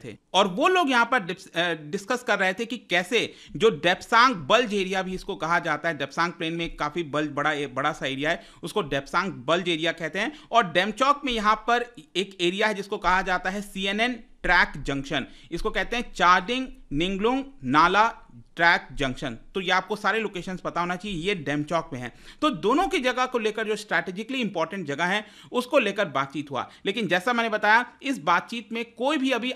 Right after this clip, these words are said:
आउटकम सामने नहीं आया कि क्या यहाँ पर डिसएंगेजमेंट होगा कि नहीं। लेकिन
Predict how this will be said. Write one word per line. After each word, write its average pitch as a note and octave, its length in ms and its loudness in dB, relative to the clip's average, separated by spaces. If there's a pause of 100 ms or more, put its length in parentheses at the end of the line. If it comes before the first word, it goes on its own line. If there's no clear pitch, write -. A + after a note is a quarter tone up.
(120)
आउटकम D#4 400 4
सामने F#3+ 380 2
नहीं F3+ 140 -4
आया F3 180 0
कि G3 160 -10
क्या G#3 260 0
यहाँ F#3 220 0
पर G3 120 -6
डिसएंगेजमेंट D3+ 800 -6
होगा E3 240 2
कि D3+ 140 -6
नहीं। C3+ 160 -2 (280)
लेकिन C4 380 0